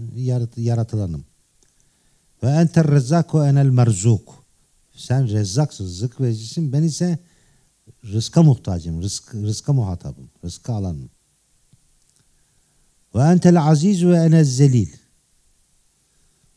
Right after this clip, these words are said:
Yani sen izzet sahibisin, ben ise zillet sahibi. Ve ilahir devam ediyor.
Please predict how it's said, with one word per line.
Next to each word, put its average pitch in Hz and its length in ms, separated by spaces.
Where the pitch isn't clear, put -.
Yani 98 480
sen 101 340
izzet 107 400
sahibisin, 175 640
ben 151 140
ise 151 300
zillet 123 380
sahibi. - 380
Ve 151 120
ilahir 156 580
devam 113 380
ediyor. 73 340